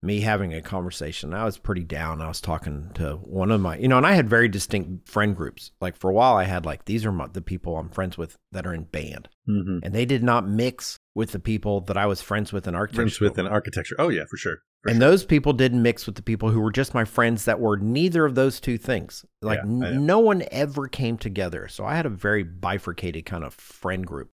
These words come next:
Speaker 2: Yeah.
Speaker 1: And the one group that was not associated with either band or with architecture school, those are the guys that I went to high school with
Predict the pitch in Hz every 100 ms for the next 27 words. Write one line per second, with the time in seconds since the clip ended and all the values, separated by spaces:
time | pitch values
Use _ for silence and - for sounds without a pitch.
0 | _ 76 - _ _ - 113 110 101 -
1 | _ _ 95 113 135 175 123 135 127 113
2 | 92 107 110 110 101 107 101 101 90 92
3 | 92 78 82 85 80 - 120 131 135 120
4 | - 104 101 87 - _ _ 120 170 110
5 | - 92 - 80 80 71 _ - 190 277
6 | 240 135 98 95 104 110 98 95 98 87
7 | 107 107 92 - 185 226 - 95 78 65
8 | -